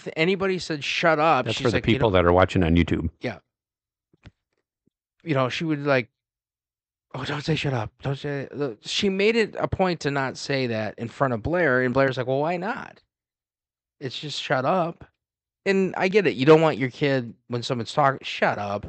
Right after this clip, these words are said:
Speaker 1: You know what I mean? But it's
Speaker 2: Yeah.
Speaker 1: just like, like, even, "Oh my," you know, saying a funny joke, "Oh, shut up. No way." You know, that's, that kind of stuff is like, and I think that's what actually got her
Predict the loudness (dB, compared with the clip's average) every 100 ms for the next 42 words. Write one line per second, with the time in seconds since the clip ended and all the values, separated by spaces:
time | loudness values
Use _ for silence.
0 | -16 _ -2 0 2 0 0 0 0 -2
1 | -6 -4 0 -2 -2 _ _ _ _ _
2 | _ _ 0 0 2 0 -2 -2 -4 -4
3 | -6 -14 _ _ -10 -6 -4 -6 -12 -4
4 | -2 0 -2 0 0 2 2 4 4 4
5 | 0 0 -2 0 0 0 0 0 -4 -6
6 | -4 -2 0 2 2 2 0 -2 0 0
7 | -2 -4 -6 -2 -4 -6 -8 -8 -8 -10
8 | -8 -2 -2 -2 -4 -6 -4 -6 -4 -6
9 | -2 2 0 0 -6 0 0 0 -2 -2
10 | -4 -6